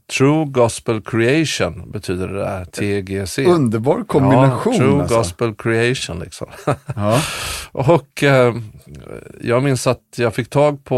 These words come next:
Speaker 1: en bra trummis som bodde på Knippla i Öckerö kommun,
Speaker 2: Ja.
Speaker 1: som heter Danne Gansmo.
Speaker 2: Ja.
Speaker 1: Eh, jag fick tag på Lasse,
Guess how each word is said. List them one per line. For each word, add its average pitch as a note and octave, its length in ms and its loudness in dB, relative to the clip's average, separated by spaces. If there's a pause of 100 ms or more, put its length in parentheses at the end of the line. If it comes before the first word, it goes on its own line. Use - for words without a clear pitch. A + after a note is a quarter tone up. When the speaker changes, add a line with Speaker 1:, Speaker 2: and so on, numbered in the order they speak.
Speaker 1:
en G2 600 -4
bra A#2 300 2
trummis B2+ 640 0
som - 280 -8
bodde G2+ 180 -4
på F#2+ 100 -6
Knippla A#2+ 680 -4
i B2 120 -4
Öckerö A2 260 -4
kommun, A#2 400 -6 (160)
Speaker 2:
Ja. D2+ 300 -4 (200)
Speaker 1:
som G2 80 -6
heter G2 180 -4
Danne G2+ 300 -2
Gansmo. G2 680 -6
Speaker 2:
Ja. E2 280 -2 (760)
Speaker 1:
Eh, G2+ 100 -2
jag F#2+ 220 -2
fick G#2+ 120 -10
tag G#2 220 -2
på - 80 -4
Lasse, A2 920 -2